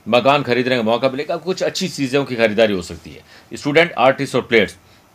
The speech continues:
अब सिर्फ hard study से काम नहीं चलेगा, smart study करनी पड़ेगी। आज चैत्र नवरात्रा पर प्रातःकाल स्नान आदि कार्यों से निवृत्त होकर माँ चंद्रघंटा की आराधना करें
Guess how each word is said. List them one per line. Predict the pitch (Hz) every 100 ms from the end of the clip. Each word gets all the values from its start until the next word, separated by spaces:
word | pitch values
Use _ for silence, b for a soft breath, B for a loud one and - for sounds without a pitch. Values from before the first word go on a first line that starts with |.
| -
अब | 107
सिर्फ | - 151 -
hard | 98 123 147 139 b b b -
study | - 143 143
से | 143
काम | 135 139
नहीं | 147
चलेगा, | 139 123 113
smart | - - 104 143 143 -
study | - 117 110
करनी | 104 98
पड़ेगी। | 92 87 82 _ -
आज | 160 180
चैत्र | 180 180 196
नवरात्रा | 165 160 180 190 151
पर | 120 82 - _ -
प्रातःकाल | 143 160 190 165 165
स्नान | 147 135 151
आदि | 156 151
कार्यों | 143 143 139
से | 131
निवृत्त | 107 107 151 151
होकर | 143 160 156 B B 104
माँ | 135 160
चंद्रघंटा | 156 139 127 113 113
की | 123 117
आराधना | 98 120 120 107
करें | 92 78